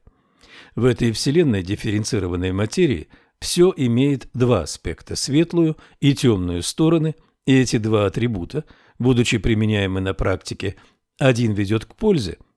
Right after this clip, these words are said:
другой – к вреду. Каждый человек может стать ботаником – без явной опасности своим ближним, и многие химики, которые овладели наукою эссенций, знают, что каждый из них может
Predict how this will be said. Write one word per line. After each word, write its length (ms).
другой – 560
к 80
вреду. 420
Каждый 520
человек 540
может 260
стать 340
ботаником – 840
без 300
явной 360
опасности 680
своим 440
ближним, 480
и 120
многие 640
химики, 560
которые 420
овладели 600
наукою 560
эссенций, 760
знают, 460
что 200
каждый 460
из 120
них 200
может 460